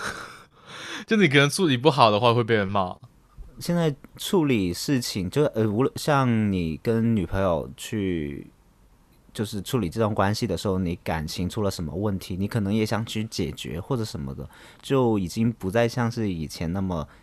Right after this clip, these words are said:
Speaker 2: 简单的说，“哦，我喜欢就好了”，不用想太多的问题啊，或者会，会发生的争吵，怎么去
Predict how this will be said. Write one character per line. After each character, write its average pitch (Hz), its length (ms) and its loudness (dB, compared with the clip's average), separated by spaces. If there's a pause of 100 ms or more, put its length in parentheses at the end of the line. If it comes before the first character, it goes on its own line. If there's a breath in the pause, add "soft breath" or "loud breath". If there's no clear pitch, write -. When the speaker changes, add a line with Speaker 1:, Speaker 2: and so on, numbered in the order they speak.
(300 loud breath)
Speaker 2:
简 76 240 -2
单 87 240 -2
的 82 120 -2
说 85 200 -8
，“哦， 90 80 0
我 87 120 -2
喜 - 160 -10
欢 82 180 -4
就 90 100 -6
好 67 320 -8
了”， - 220 -14
不 87 100 -6
用 87 380 -2 (160)
想 - 320 -8
太 98 200 -6
多 78 280 -4
的 69 340 -10 (640)
问 95 260 0
题 71 300 -10
啊， 71 260 -8
或 80 160 -8
者 71 320 -10
会， 85 280 -4 (400 loud breath)
会 117 100 -6
发 92 220 2
生 95 480 -2
的 78 280 -6 (300)
争 101 240 -2
吵， - 380 -6 (260)
怎 92 100 -4
么 78 120 -2
去 - 120 -8